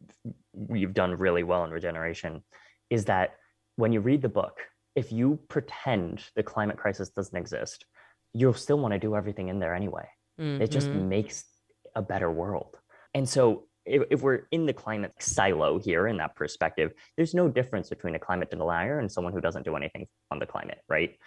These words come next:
Speaker 2: Mm-hmm.
Speaker 1: Um, it's, so at this point, it's about action. But,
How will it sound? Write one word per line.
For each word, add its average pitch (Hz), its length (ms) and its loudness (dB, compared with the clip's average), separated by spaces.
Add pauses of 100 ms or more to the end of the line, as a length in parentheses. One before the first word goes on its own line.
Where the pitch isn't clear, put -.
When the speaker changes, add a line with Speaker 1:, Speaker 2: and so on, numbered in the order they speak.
(100)
Speaker 2:
Mm-hmm. 165 180 -4
Speaker 1:
Um, 98 580 4 (260)
it's, - 260 0
so 110 300 4
at 98 140 0
this 127 140 2
point, 101 260 -2
it's 87 100 -4
about 85 260 0
action. - 320 -6 (580)
But, 147 380 6